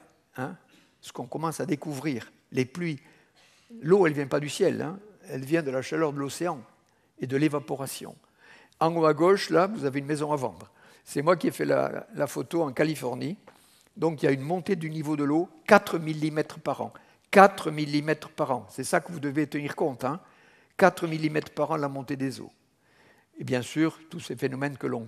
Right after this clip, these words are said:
connaît et qui sont de plus en plus intenses, comme des inondations, des cyclones,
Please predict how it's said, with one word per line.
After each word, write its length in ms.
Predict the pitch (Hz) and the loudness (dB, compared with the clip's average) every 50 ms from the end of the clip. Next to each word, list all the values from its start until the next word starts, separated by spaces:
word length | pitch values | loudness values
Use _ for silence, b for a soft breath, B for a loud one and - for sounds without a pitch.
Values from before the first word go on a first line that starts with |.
| 110 - | -8 -6
connaît 340 | 147 135 123 131 160 - - - | -4 -2 -2 -2 -2 -2 -4 -8
et 60 | 139 | -10
qui 120 | - - 123 | -10 -10 -10
sont 180 | - - 123 | -10 -10 -10
de 80 | 123 123 | -10 -12
plus 260 | 120 - 160 139 123 | -10 -10 -8 -8 -6
en 80 | 131 123 | -8 -8
plus 240 | - 143 139 123 | -8 -8 -4 -4
intenses, 540 | 127 120 110 - 139 135 151 156 - - - b b b b b b b b b - | -4 -4 -4 -4 -4 -4 -4 -6 -10 -14 -16 b b b b b b b b b -6
comme 240 | - 139 139 139 127 | -6 -4 -4 -4 -4
des 220 | 131 131 - - | -6 -6 -6 -6
inondations, 480 | 135 131 131 127 123 120 - - 147 131 | -8 -8 -6 -4 -4 -4 -4 -6 -6 -6
des 120 | 123 120 | -6 -8
cyclones, 500 | - - 117 117 - 127 127 156 170 | -10 -10 -12 -8 -2 0 0 0 0